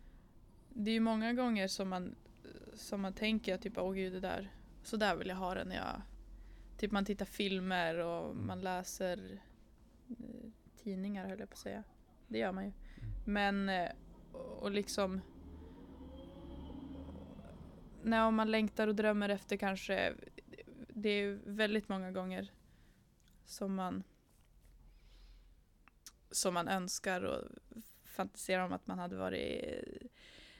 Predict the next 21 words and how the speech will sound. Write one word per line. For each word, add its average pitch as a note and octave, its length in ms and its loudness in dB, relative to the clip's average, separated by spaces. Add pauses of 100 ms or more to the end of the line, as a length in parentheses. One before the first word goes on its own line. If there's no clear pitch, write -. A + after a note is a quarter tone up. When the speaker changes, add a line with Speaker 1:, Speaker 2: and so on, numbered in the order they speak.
(320)
Speaker 1:
eh, - 960 -14
haft, - 440 -6
eh, F#3 260 4 (180)
asmycket G3 540 -2
pengar F#3+ 720 0
och - 320 -4
kunnat F#3+ 380 -4
bo F#3+ 400 2
i - 540 -10
ett - 260 -18
sjukt - 500 -2
hus G#3 680 0
eller G3 200 0
någon - 320 -4 (760)
penthouse G3 840 0
i F#3+ 40 0
New F#3+ 180 -2
York G3+ 580 0
och - 340 -2
bara F#3 240 -2
kunna F#3+ 540 -2